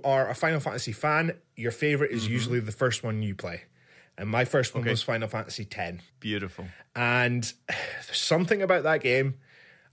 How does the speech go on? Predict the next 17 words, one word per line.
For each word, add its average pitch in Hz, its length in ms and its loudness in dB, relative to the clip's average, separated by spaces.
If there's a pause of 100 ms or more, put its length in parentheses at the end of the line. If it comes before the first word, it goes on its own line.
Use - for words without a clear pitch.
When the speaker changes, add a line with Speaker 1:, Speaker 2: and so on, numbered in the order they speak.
Speaker 1:
I 107 120 0
think 104 320 -6
it's, 107 360 -6
it's 98 260 -8
the - 60 -12
presentation, 135 1000 2
the 104 80 -2
story, 123 800 2 (200)
the, 107 720 0
um, 107 560 0 (260)
like, 107 280 -4 (600)
uh, 107 380 2
just 101 280 -4
the 110 60 -4
grandness 127 540 0
of 139 140 4
it. - 180 2